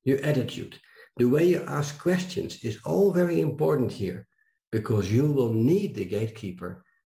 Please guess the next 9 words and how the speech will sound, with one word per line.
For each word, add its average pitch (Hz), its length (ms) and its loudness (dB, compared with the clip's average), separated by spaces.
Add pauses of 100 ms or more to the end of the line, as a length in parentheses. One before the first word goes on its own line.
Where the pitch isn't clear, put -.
to 92 100 -6
get 107 300 -4
to 110 80 -2
your 107 160 -4
stakeholder. - 680 -8 (1160)
Second 143 320 -2
step, - 380 -10 (340)
respect. - 640 -2 (640)
Respect 185 720 -2